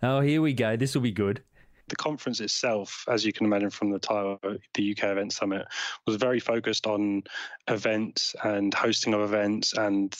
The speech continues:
Speaker 2: the logistics that go behind it. So our panel was giving a bit more of a,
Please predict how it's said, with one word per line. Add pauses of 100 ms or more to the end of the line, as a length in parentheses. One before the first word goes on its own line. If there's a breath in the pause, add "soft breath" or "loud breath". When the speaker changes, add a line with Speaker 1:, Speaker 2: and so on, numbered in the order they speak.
(140)
Speaker 2:
the
logistics
that
go
behind
it. (600 loud breath)
So
our
panel
was (320)
giving
a
bit
more
of
a,